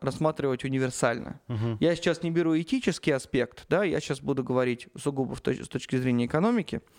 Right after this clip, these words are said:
Speaker 2: Мгм.
Speaker 1: Мы с вами прекрасно понимаем, что разные государства по-разному справляются с тем, что называется предоставление общественных благ.
Speaker 2: Мгм.
Speaker 1: Или то, что мы называем, ну, более по-, корректно говорить, публичные блага,
Speaker 2: Мгм.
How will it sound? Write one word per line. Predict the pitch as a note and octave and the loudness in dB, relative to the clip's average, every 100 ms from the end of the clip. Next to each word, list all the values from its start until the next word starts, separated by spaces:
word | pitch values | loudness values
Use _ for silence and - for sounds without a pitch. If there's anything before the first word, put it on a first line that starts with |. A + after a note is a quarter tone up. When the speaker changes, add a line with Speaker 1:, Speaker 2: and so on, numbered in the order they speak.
| - | -8
Speaker 2:
Мгм. | A#2+ A#2 A2 | -4 -4 0
Speaker 1:
Мы | D#3 | 0
с | F3+ | 2
вами | G3+ F3+ | 0 0
прекрасно | - - G3+ - C#3 | -2 0 0 0 -4
понимаем, | C#3+ C#3 G#3+ C#4 F#3+ | -2 0 2 2 0
что | - D#3 D#3 C#3 - | -2 0 2 2 0
разные | - F#3+ D3 C3+ B2+ | 0 2 0 -2 -2
государства | C3+ D#3 G3 A#3+ - C#3 A#2+ | -4 -2 0 0 0 0 0
по-разному | D#3 E3+ E3+ C#3 B2 | 0 2 0 -2 -4
справляются | A#2 C3 C3 F3 G3 D3+ C3+ | -2 -2 0 0 0 -2 -6
с | |
тем, | - G3+ B3 B3+ - - | 0 2 2 -2 -8 -20
что | - D#3+ | -6 -2
называется | C#3 C#3 D#3 F#3+ - | 0 2 2 0 -2
предоставление | C#3+ C3+ B2+ - C3 E3 D#3+ | -4 -4 -2 0 2 2 0
общественных | C3 - C#3+ - C3 B2+ | -2 0 -2 0 0 2
благ. | B2+ G2 - _ - | 2 0 -4 _ -10
Speaker 2:
Мгм. | G#2+ A#2+ | -4 0
Speaker 1:
Или | D3+ F#3+ | 2 2
то, | F3+ | 2
что | E3+ | 0
мы | C#3+ | 0
называем, | B2+ B2+ C#3+ C3 - - | 0 0 0 0 -4 -2
ну, | E3 | -2
более | C3 C#3+ D3+ | 2 2 0
по-, | A#2 C3+ | 0 -4
корректно | - C#3+ C#3+ D3 | 0 0 0 0
говорить, | C3 C3+ - | 0 -2 -2
публичные | C#3 C#3+ C3 - A#2 | -2 0 -2 -2 -2
блага, | A2+ A#2 A2+ | 0 0 0
Speaker 2:
Мгм. | A2+ | -4